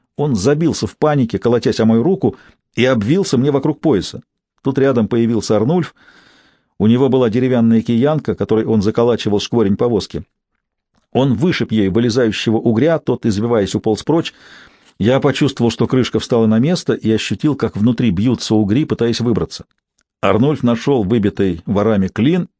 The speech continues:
и крепко заколотил его снова. «Эти ублюдки сами перепугались до смерти», — сказал он, закончив, и бросил на меня странный взгляд. Я понял, что мой наглазник в суете сдвинулся, и возница увидел, что у меня оба глаза целы.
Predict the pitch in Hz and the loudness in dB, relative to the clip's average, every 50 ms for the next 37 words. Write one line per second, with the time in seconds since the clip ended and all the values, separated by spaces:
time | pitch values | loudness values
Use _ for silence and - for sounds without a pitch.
0 | _ _ - 104 - - - 104 123 143 160 143 - - - 127 110 107 113 - | _ _ -6 -6 -4 -2 0 2 2 2 2 0 -2 -2 -2 -2 0 0 0 0
1 | 120 117 110 - 147 131 120 120 - - - 135 123 98 78 71 - _ _ _ | 0 -2 0 0 0 0 0 0 -2 -2 0 0 0 0 -2 -6 -10 _ _ _
2 | _ _ _ _ _ _ _ _ _ _ _ _ _ _ _ _ _ _ _ _ | _ _ _ _ _ _ _ _ _ _ _ _ _ _ _ _ _ _ _ _
3 | _ _ _ _ _ - - 98 117 110 - 139 135 123 110 110 135 139 156 151 | _ _ _ _ _ -12 -8 -8 -6 -4 -2 0 0 0 2 2 2 2 2 0
4 | - - 143 127 - - - 170 170 160 147 131 113 - 120 113 107 - 131 110 | -2 -2 -2 -2 -2 -2 -2 0 0 2 2 0 0 0 0 0 0 0 0 0
5 | 113 107 107 101 104 117 104 - - 90 80 76 - - - - - 95 87 117 | 2 0 0 0 0 0 0 0 -2 -4 -6 -6 -10 -16 -12 -6 -4 -2 0 2
6 | 127 127 120 113 - - _ _ _ - - 87 107 98 - 110 107 95 - 95 | 2 2 2 0 -2 -4 _ _ _ -8 -4 -4 -4 -2 0 0 0 0 -2 -4
7 | - - - 104 101 87 104 120 113 - - 95 98 101 101 101 110 110 - - | -8 -6 -4 -4 -2 0 0 0 0 -2 -2 0 0 0 2 0 0 0 0 0
8 | 113 107 101 98 101 90 90 95 117 143 147 - _ _ _ _ _ _ _ _ | 0 0 2 0 0 -2 -2 -2 0 -2 -2 -4 _ _ _ _ _ _ _ _
9 | _ _ _ _ _ _ _ _ _ _ _ - 98 110 110 - 151 156 156 143 | _ _ _ _ _ _ _ _ _ _ _ -2 -2 -2 0 0 -2 0 0 -2
10 | - - 131 123 135 135 139 147 143 156 156 143 113 90 98 92 87 - - - | -2 -2 0 0 2 0 0 0 0 2 2 2 0 0 0 -2 -2 -4 -4 -2
11 | 113 113 117 - - 107 90 85 98 120 165 190 185 156 120 - - 82 - _ | 0 0 0 0 0 -2 -2 -2 -2 0 0 2 0 0 -2 -6 -8 -10 -12 _
12 | _ _ _ _ _ _ _ _ _ _ _ _ - 110 110 113 117 107 101 135 | _ _ _ _ _ _ _ _ _ _ _ _ -2 0 2 2 2 2 2 0
13 | 165 165 - - 160 160 147 139 135 120 127 165 185 175 156 127 - - 127 120 | 0 -2 -4 -2 -2 0 0 0 0 0 -2 -2 0 0 -2 -2 0 0 0 2
14 | 117 120 127 143 160 151 139 139 147 135 147 143 139 147 151 - - 110 76 67 | 2 2 0 0 0 -2 -2 0 0 0 0 0 0 -2 -4 -4 -4 -4 -4 -4
15 | - | -6